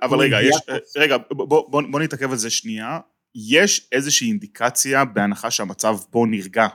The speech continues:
Speaker 1: ברמה כזו או אחרת, האם יש סיכוי שיחזרו לפה בכלל עוד העונה?
Speaker 2: לא, אני לא, תשמע, אה, בוא נראה, קודם כל, אנחנו בינתיים במלחמה, זה, זה הרבה דיבורים באוויר. אה,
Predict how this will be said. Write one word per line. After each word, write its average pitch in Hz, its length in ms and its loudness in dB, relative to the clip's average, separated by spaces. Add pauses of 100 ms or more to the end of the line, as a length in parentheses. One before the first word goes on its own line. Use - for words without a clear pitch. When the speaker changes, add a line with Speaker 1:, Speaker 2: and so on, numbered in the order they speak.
(120)
Speaker 1:
ברמה 98 280 -8
כזו 101 240 -6
או 101 40 2
אחרת, 110 360 0
האם 107 320 2 (420)
יש 98 80 0
סיכוי 107 240 0
שיחזרו 98 440 0
לפה 170 180 2
בכלל 170 240 0
עוד 170 120 -2
העונה? 185 200 2 (460)
Speaker 2:
לא, 139 240 2
אני 151 120 2
לא, 175 140 0
תשמע, 156 280 -2 (1300)
אה, 143 240 2
בוא 202 120 2
נראה, 254 220 4
קודם 190 220 -2
כל, 190 80 2
אנחנו 139 140 2
בינתיים 165 240 0
במלחמה, 131 480 2
זה, 113 120 0
זה 113 140 0
הרבה 117 180 0
דיבורים 131 400 2
באוויר. 117 400 2 (360)
אה, 117 760 2